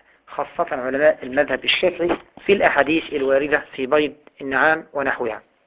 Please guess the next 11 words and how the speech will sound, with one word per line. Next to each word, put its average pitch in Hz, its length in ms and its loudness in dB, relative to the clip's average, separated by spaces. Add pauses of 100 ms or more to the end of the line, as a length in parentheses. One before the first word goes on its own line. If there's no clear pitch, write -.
(580)
بذلك 196 440 6
أبناءنا 147 380 2
الطلاب 165 440 4 (580)
نكون 190 460 0
قد 170 200 2
انتهينا 160 460 0
تماما 175 380 2
من 151 180 0
الكلام 147 580 4
عن 131 280 2
جزاء 131 480 4